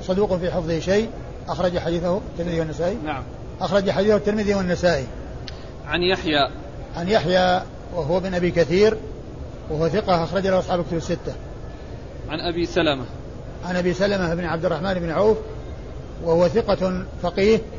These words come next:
Speaker 1: أحد فقهاء المدينة السبعة في عصر التابعين، على أحد الأقوال الثلاثة في السابع منهم.
Speaker 2: عن أبي
Speaker 1: عن أبي
Speaker 2: هريرة.
Speaker 1: هريرة عبد الرحمن بن صخر الدوسي، صاحب رسول الله صلى الله عليه وسلم، وأصح-، وأكثر أصحابه حديثا على الإطلاق،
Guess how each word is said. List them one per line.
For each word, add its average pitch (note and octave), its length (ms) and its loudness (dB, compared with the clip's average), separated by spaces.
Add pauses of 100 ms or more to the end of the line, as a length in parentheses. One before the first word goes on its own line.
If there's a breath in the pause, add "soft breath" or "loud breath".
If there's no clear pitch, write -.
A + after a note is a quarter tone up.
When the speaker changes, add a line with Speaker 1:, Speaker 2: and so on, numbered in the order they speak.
(340)
Speaker 1:
أحد F#3 280 2
فقهاء E3+ 400 2
المدينة F3 360 -2
السبعة F3 340 2
في F#3 100 0
عصر E3 180 0
التابعين، F3+ 560 0 (580)
على F#3 240 2
أحد F#3 200 0
الأقوال F3+ 380 2
الثلاثة F3 420 0
في D#3+ 200 -4
السابع D#3+ 440 -2
منهم. D#3 360 -2 (1160)
Speaker 2:
عن E3+ 80 -2
أبي F3+ 200 2
Speaker 1:
عن C#4+ 80 6
أبي G#3 100 4
Speaker 2:
هريرة. F#3+ 160 6
Speaker 1:
هريرة G#3 300 4
عبد F3 180 2
الرحمن F#3+ 260 0
بن F3 160 -2
صخر F3 240 0
الدوسي، F3 480 0 (440)
صاحب F#3 300 2
رسول F3+ 320 0
الله F3 260 2
صلى D#3+ 140 -4
الله D#3+ 200 2
عليه G3+ 100 2
وسلم، A3 200 2 (460)
وأصح-، G3 380 0
وأكثر G#3 420 8
أصحابه F3+ 420 4
حديثا F3 320 0
على E3+ 220 0
الإطلاق، E3+ 360 2